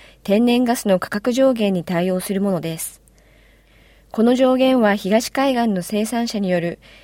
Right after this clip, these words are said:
新規のガス卸売販売に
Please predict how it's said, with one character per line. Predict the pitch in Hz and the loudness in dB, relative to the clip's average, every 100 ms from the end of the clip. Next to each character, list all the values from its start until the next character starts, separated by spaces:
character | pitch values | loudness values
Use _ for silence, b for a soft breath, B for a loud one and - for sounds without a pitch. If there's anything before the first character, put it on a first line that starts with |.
| B | B
新 | - 262 | -2 0
規 | 247 208 | 2 2
の | 180 | 2
ガ | 185 | 0
ス | 208 190 - | -2 -4 -2
卸 | 185 214 233 | -2 -2 0
売 | 247 247 | 0 0
販 | 262 254 | 0 0
売 | 220 196 | 2 2
に | 196 185 180 | 2 -2 -4